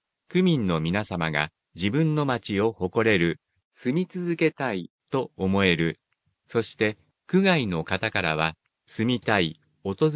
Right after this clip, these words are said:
れたいと思われる憧れの街を目指します。一、地域と共に支え合う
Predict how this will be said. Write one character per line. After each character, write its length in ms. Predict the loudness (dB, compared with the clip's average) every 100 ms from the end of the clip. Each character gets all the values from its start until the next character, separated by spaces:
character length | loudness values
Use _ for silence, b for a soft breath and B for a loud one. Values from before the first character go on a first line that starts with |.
| 0
れ 140 | 0
た 160 | 0 -2
い 160 | -2 -8 -4
と 220 | -4 -4 -4
思 240 | 0 2
わ 160 | 2 2
れ 120 | 2
る 220 | 2 -2 -6 _ _ -6
憧 400 | -4 0 0 2
れ 120 | 0
の 120 | 0
街 360 | -2 -4 -2 -2
を 100 | 0
目 120 | -2
指 160 | -2 -4
し 120 | -2
ま 140 | -4
す。 200 | -4 -16 _ _ _ _ _ _ _ _ _ _
一、 360 | -10 -4 -4 -4 _ _ _ _ _ _
地 260 | -10 -2 -2
域 180 | -4 -4
と 140 | -4
共 240 | -2 -4 -2
に 140 | -4
支 140 | -6 -8 -4
え 260 | 0 0
合 80 | 0
う 160 | -2